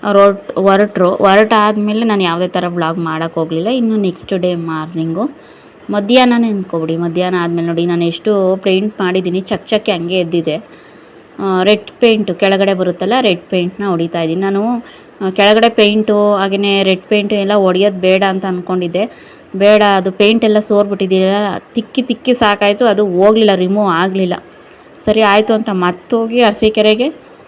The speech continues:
ಮತ್ತೆ ರೆಡ್ ಪೇಂಟು ಮತ್ತೆ ಬ್ಲ್ಯಾಕ್ ಪೇಂಟು ತಗೊಂಡ್ ಬಂದೆ. ತಗೊಂಡ್ಬಂದು ನಾನು ಪೇಂಟ್ ಮಾಡ್ತಾಯಿದ್ದೆ. ಫ್ರೆಂಡ್ಸ್ ನೋಡ್ತಾ ಇರ್ಬೋದು, ನಮ್ಮ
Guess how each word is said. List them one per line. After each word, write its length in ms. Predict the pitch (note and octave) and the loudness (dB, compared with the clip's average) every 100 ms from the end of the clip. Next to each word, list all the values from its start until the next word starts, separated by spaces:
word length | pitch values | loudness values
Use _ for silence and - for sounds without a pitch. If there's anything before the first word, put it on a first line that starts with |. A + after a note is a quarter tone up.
| - A3+ | -10 -4
ಮತ್ತೆ 280 | G3+ B3 | 0 4
ರೆಡ್ 180 | A#3+ G#3+ | 4 2
ಪೇಂಟು 420 | - A#3 A3 B3 | 2 2 2 0
ಮತ್ತೆ 260 | A3+ F#3+ G#3+ | -2 -2 -2
ಬ್ಲ್ಯಾಕ್ 340 | G3 F#3+ F#3+ | 2 0 0
ಪೇಂಟು 280 | G3+ G3 G#3 | -2 -2 -2
ತಗೊಂಡ್ 360 | G#3+ F3 F3+ F3 | -2 -2 -2 -2
ಬಂದೆ. 320 | F3 F3+ - - - | -2 -4 -6 -12 -8
ತಗೊಂಡ್ಬಂದು 600 | F3 F#3+ G3 F#3+ F#3 C4+ - - - - - - A3 | -4 -2 -2 -2 -2 -4 -8 -20 -20 -20 -20 -14 -6
ನಾನು 180 | G#3 A3+ G3+ F3 F3 F3+ - | -4 -2 -2 -2 -2 -4 0
ಪೇಂಟ್ 280 | G#3 G#3+ | 0 0
ಮಾಡ್ತಾಯಿದ್ದೆ. 720 | G#3 F#3 F#3 F3 E3+ F3+ C#4 - - - - | -2 -4 -2 -4 -2 -2 -4 -6 -20 -20 -10
ಫ್ರೆಂಡ್ಸ್ 300 | - A3 G#3+ | -2 -2 0
ನೋಡ್ತಾ 300 | A3 G#3+ A3 | 0 2 4
ಇರ್ಬೋದು, 540 | G#3+ G3 G3 F#3+ G#3+ - | 4 2 2 2 0 0
ನಮ್ಮ 280 | G3+ F#3+ | -4 -2